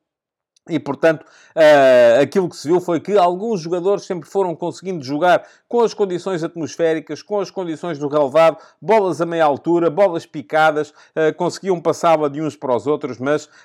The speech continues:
eh, eram mais as bolas perdidas ou as bolas completamente deitadas à sorte, e depois logo se via o que é que podia acontecer do que o futebol, eh, minimamente,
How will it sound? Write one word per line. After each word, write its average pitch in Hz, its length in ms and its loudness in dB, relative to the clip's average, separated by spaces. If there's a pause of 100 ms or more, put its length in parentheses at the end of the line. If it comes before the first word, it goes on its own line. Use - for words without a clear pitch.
eh, 147 260 4
eram 147 160 4
mais 135 260 0
as 117 140 -4
bolas 131 320 -2
perdidas 120 540 -4
ou 135 120 0
as 104 120 -2
bolas 135 280 -4
completamente 135 520 -6
deitadas 117 580 -2
à 196 180 2
sorte, 147 680 -2
e 220 180 -10
depois 185 380 -4
logo 180 260 -2
se - 180 -12
via 156 320 -2 (280)
o 160 120 -8
que 190 120 0
é 175 80 2
que - 80 -12
podia 156 280 -2
acontecer 143 540 -4
do 147 140 -8
que 175 240 -2
o 135 180 -2
futebol, 123 580 -2
eh, 120 120 -4
minimamente, 127 920 -6